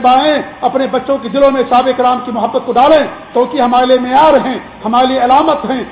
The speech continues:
اور اس طریقے سے ہمارے لیے یہ، یہ، یہ ایک اور جو صحیح منہج پر ہے، جو نہیں ہے، یہ پہچان ہے، صحابہ کرام ایک کسوٹی ہے، ایک معیار ہے، لہذا بچپن ہی سے ان کے مقام مرتبے کو بچوں کے دلوں میں واضح کرنے کی ضرورت ہے۔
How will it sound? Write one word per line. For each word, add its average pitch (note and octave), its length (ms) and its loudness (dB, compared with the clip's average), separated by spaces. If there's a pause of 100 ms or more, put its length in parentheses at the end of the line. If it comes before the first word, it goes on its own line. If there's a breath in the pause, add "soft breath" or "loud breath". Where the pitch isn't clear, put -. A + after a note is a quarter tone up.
اور B3+ 120 0
اس C4 100 -4
طریقے C4 320 -4
سے A3+ 120 -6
ہمارے B3+ 240 0
لیے C4+ 200 0 (300)
یہ، A#3+ 160 -4
یہ، C4 260 0 (300)
یہ A#3 140 0
ایک C#4 320 4
اور B3+ 140 4 (360)
جو B3+ 160 2
صحیح D4 180 0
منہج C4 320 0
پر C#4 100 2
ہے، B3+ 200 4 (260)
جو C4 100 4
نہیں D#4 260 4
ہے، C4 240 4 (180)
یہ B3+ 160 0
پہچان C#4 580 2
ہے، C#4+ 220 -2
صحابہ B3+ 220 2 (100)
کرام B3 260 2 (220)
ایک - 240 -6
کسوٹی C#4+ 420 0
ہے، C4+ 200 0 (200)
ایک C4 260 0
معیار C#4 360 2 (100)
ہے، C4 140 0 (200)
لہذا B3 300 0
بچپن C4 420 -2
ہی C4+ 120 -4
سے B3+ 140 4 (220)
ان C4 100 -4
کے C4+ 140 -2
مقام B3 360 0
مرتبے B3+ 300 -2
کو B3+ 260 2 (180)
بچوں B3+ 300 -2
کے - 120 -8
دلوں D4+ 280 2
میں C#4 120 -2 (200)
واضح C#4 340 2
کرنے B3+ 220 -2
کی A#3+ 120 -12
ضرورت A#3 340 0
ہے۔ A3+ 120 2